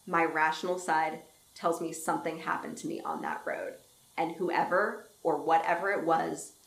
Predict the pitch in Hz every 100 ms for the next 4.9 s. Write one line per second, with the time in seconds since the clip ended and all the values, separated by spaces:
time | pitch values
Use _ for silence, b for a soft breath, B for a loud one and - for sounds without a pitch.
0 | - 165 160 156 156 170 180 208 208 208
1 | 220 180 165 156 156 - 165 156 - -
2 | - 233 262 - 180 175 165 156 160 156
3 | 156 - 170 170 165 165 165 170 170 165
4 | - 165 - - - - 107 -